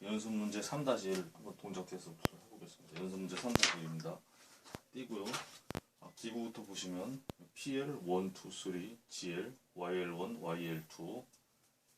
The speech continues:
그다음에 삼로죠. 에스원, 에스투, 더블유엘 원, 더블유엘 투, 그다음 알엘 원, 알엘 투. 그다음 이제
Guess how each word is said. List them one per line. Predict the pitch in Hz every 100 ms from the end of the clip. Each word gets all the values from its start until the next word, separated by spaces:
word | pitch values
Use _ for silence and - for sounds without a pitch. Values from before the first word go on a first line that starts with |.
| _ _
그다음에 | 90 90 90 87 - - _ _ _
삼로죠. | - 156 147 107 110 -
에스원, | - - 98
에스투, | 87 - - - 104 - -
더블유엘 | - 113 107 95
원, | 98 107
더블유엘 | 107 107 92 82 78
투, | 80 78 -
그다음 | 80
알엘 | 95 95 104
원, | 107
알엘 | - 80 80 -
투. | - - _ _ _ _ _ _
그다음 | - 87
이제 | 85